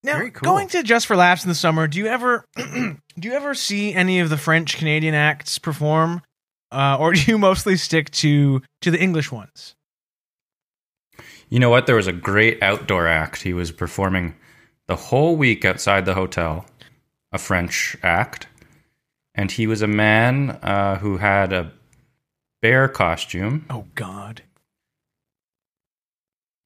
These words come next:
Speaker 3: And, yeah, and he had a little shed out there,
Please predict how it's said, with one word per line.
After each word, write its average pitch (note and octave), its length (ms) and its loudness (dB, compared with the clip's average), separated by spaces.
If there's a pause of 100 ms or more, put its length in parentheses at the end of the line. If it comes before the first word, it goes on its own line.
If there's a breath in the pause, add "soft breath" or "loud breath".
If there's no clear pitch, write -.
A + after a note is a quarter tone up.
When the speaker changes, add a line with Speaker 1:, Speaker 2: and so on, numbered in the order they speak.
(260)
Speaker 3:
And, F#2+ 400 0
yeah, E2+ 380 -2
and F#2 180 -4
he F2+ 100 -2
had F#2 140 2
a F2+ 60 -2
little F2+ 220 -4
shed A2 360 2
out F2+ 260 -4
there, D#2 300 -4